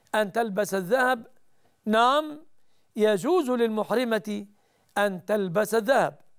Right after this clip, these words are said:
وقد أمرت عائشة امرأة ترددت في ذلك، أمرتها أن تلبس الحلي وهي محرمة، فلم يرد نص ثابت يمنع المحرمة من لبس الحلي، والله أعلم.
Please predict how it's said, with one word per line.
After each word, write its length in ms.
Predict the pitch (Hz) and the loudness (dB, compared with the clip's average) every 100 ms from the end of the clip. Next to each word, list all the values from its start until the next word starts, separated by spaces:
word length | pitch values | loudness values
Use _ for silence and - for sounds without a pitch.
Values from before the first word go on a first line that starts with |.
| _ _ _ _ - | _ _ _ _ -2
وقد 380 | 220 220 190 - 285 | -2 0 -4 -4 -2
أمرت 400 | 302 294 262 233 | 2 4 4 2
عائشة 460 | 220 311 214 214 214 | 2 0 -8 -8 -6
امرأة 840 | 226 202 233 226 - 220 208 208 190 | -4 0 2 2 0 -2 -2 -8 -2
ترددت 600 | 208 202 151 285 269 - | 0 0 2 2 2 0
في 180 | 202 196 | -6 -2
ذلك، 400 | 226 214 214 - _ _ _ - | 0 0 -2 -8 _ _ _ -2
أمرتها 880 | 214 208 214 226 185 208 202 - 208 | 0 4 2 2 2 4 2 0 -4
أن 140 | 196 156 | -4 -2
تلبس 440 | 202 185 208 185 | -2 0 -2 -2
الحلي 520 | 208 - 208 202 196 - _ _ _ _ | -8 -4 0 0 -2 -10 _ _ _ _
وهي 240 | 185 214 214 | -2 0 0
محرمة، 520 | 202 202 262 190 - _ _ _ _ _ | -2 -2 -2 -2 -8 _ _ _ _ _
فلم 320 | - 202 214 | -4 -2 0
يرد 320 | 240 277 254 180 | 2 2 0 0
نص 360 | 254 247 - 277 269 302 _ _ _ | -2 0 0 -2 -2 -8 _ _ _
ثابت 800 | - 226 202 180 233 262 254 247 - _ _ _ - | 0 2 4 2 -4 -2 -2 -6 -18 _ _ _ -2
يمنع 440 | 247 277 269 254 | 0 2 2 2
المحرمة 840 | 240 233 185 226 247 226 240 220 220 - - | 0 -2 -2 0 0 0 0 0 0 -6 -4
من 280 | 214 202 | -2 0
لبس 280 | 208 233 180 | 0 0 -2
الحلي، 640 | 220 202 214 214 214 196 202 _ - | -4 0 0 2 0 -2 -10 _ -2
والله 400 | 233 214 170 156 | 2 2 2 2
أعلم. 360 | 214 175 170 | 2 2 -4